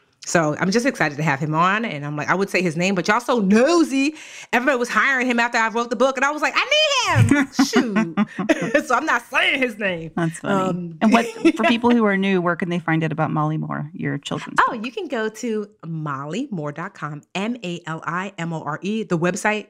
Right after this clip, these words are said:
Speaker 1: is brand new. It looks, I'm not gonna lie, Mandy. I'm not gonna lie, girl. The website looks so adorable.
Speaker 2: Yeah, I gotta check
Speaker 1: So
Speaker 2: it out,
Speaker 1: head
Speaker 2: 'cause
Speaker 1: on
Speaker 2: I
Speaker 1: over.
Speaker 2: haven't been since the Kickstarter.
Speaker 1: Yes, no, it looks, I, we just actually, it just finished, like, a couple days ago. It is so adorable. I love the website. So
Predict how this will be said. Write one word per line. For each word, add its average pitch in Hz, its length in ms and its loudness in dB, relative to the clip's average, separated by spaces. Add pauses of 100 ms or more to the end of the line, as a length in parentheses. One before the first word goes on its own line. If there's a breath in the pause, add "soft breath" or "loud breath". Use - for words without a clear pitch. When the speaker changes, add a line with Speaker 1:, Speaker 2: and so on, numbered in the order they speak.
Speaker 1:
is 156 140 -6
brand 156 300 -2
new. 170 320 0
It 180 80 0
looks, 180 320 -2
I'm 170 80 -6
not 214 100 2
gonna 190 120 0
lie, 165 120 2
Mandy. 220 500 -6 (160)
I'm 294 100 2
not 302 160 0
gonna 269 200 -2
lie, 277 300 0
girl. 269 400 2
The 226 120 0
website 214 380 0
looks 165 200 -8
so 175 240 -2
adorable. 143 400 -4
Speaker 2:
Yeah, 226 140 4
I 262 40 6
gotta 403 160 2
check 262 180 0
Speaker 1:
So - 80 2
Speaker 2:
it - 40 4
out, 381 60 4
Speaker 1:
head 175 120 4
Speaker 2:
'cause 180 100 -2
Speaker 1:
on 208 80 4
Speaker 2:
I 254 40 4
Speaker 1:
over. 311 60 2
Speaker 2:
haven't 247 180 4
been 220 200 6
since 170 240 0
the - 100 -6
Kickstarter. - 600 -4 (520)
Speaker 1:
Yes, 170 440 2
no, 180 160 0
it 180 80 0
looks, 202 480 -2
I, 185 200 2
we 196 100 -2
just 214 280 0
actually, 165 320 -2
it 175 100 -2
just 190 200 -2
finished, 185 240 0
like, 170 100 -6
a - 40 -16
couple 160 180 -2
days 170 220 -4
ago. 208 160 -4
It 185 100 -4
is 170 180 -8
so 170 440 0
adorable. 151 280 -2
I 175 40 2
love 165 200 0
the 143 100 -6
website. 139 360 -10
So 170 240 -2